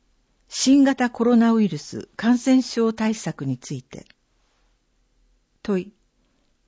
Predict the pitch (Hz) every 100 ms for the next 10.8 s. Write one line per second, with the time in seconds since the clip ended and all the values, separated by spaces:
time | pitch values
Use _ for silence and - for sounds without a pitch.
0 | _ 269 - 269 180 147 - - 196 277
1 | 170 156 131 - _ - 220 254 165 143
2 | 139 - - _ _ _ _ _ - 277
3 | - 269 269 254 254 254 240 226 156 135
4 | - 214 220 208 202 143 147 135 131 _
5 | _ - - 262 - - 147 196 214 -
6 | 220 214 - 196 139 135 - _ _ _
7 | _ _ _ _ _ _ _ _ _ _
8 | _ _ _ _ _ _ - 226 - 220
9 | 165 - _ _ _ _ _ _ _ _
10 | - 233 240 254 226 175 135